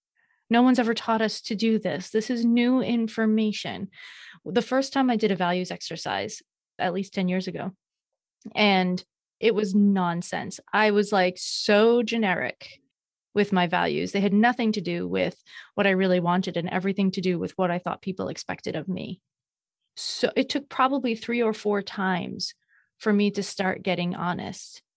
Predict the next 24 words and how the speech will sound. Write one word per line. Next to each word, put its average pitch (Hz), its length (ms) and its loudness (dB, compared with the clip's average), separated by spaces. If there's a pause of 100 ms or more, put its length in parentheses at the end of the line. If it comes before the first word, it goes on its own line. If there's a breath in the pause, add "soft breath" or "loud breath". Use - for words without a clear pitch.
(360)
And 208 120 2
that's 220 240 0
where 214 200 4
this 190 200 -2
sort 208 180 -2
of 185 120 -2
idea 185 680 0
of 180 280 -4
freedom 226 440 0
comes 170 240 -4
in 170 140 -6
for 180 140 -10
me. 185 240 -6
Like, - 200 -8
I 180 80 -2 (160)
really 240 340 -2
had 226 200 -2
to 220 80 -2
dig 208 260 2
into, 208 460 0
what 208 280 0
does 240 180 -8
that 247 220 0
mean? 208 480 -2